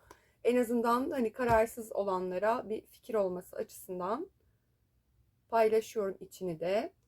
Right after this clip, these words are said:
Bir sonraki kitabım. Bunu da tamamen, e, tamamen Amazon'da gezerken, e, konusu ilgimi çekti. Masal ve Efsaneler, Gizemli Yerler, Say Yayınları tarafından basılmış olan bir kitap.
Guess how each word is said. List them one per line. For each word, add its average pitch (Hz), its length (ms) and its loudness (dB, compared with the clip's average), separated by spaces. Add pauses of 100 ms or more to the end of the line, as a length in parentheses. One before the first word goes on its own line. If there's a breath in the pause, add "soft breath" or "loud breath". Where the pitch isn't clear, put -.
(1160)
Bir 320 160 -4
sonraki 285 440 -4
kitabım. 254 580 -2
Bunu 359 180 6
da 349 100 4
tamamen, 269 560 0
e, 226 380 2
tamamen 262 500 2
Amazon'da 247 500 2
gezerken, 262 760 0
e, 226 120 -2
konusu 277 420 -2
ilgimi 214 360 0
çekti. 214 560 0
Masal 247 520 2
ve 240 80 2
Efsaneler, 208 840 0
Gizemli 214 540 0
Yerler, 202 580 2
Say 240 300 0
Yayınları 196 420 2
tarafından 185 600 -4
basılmış 190 400 -8
olan 233 380 0
bir 240 100 -2
kitap. 254 500 -4